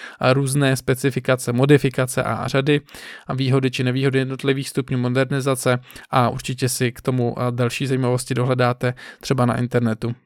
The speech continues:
Ať už máte osm set desítku rádi, nebo ji naopak nesnášíte, ať už s ní dojíždíte denně do práce, nebo s ní občas cestujete na výletě, nebo využijete třeba při nostalgických jízdách u některého z dopravců,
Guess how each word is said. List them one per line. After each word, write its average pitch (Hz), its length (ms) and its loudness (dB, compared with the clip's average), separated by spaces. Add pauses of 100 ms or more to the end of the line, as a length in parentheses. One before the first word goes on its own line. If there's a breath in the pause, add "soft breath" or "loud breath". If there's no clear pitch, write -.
(640 soft breath)
Ať 143 140 -2
už 175 100 -2
máte 165 260 4
osm 180 200 -2
set 175 100 0
desítku 151 460 2
rádi, 131 500 2
nebo 143 200 2
ji 139 60 4
naopak 135 420 2
nesnášíte, 135 840 2 (640 loud breath)
ať 139 180 -2
už 175 80 0
s - 100 -4
ní 165 220 2
dojíždíte 135 560 0
denně 139 340 2
do 139 100 2
práce, 131 380 2
nebo 131 200 0
s - 80 -8
ní 139 100 2
občas 131 240 0
cestujete 135 440 2
na 123 100 2
výletě, 131 500 2
nebo 123 340 0 (240 loud breath)
využijete 127 440 0
třeba 131 240 0
při 131 160 -2
nostalgických 131 800 -2
jízdách 139 580 4
u 139 40 -6
některého 135 460 0
z 127 40 -8
dopravců, 127 600 0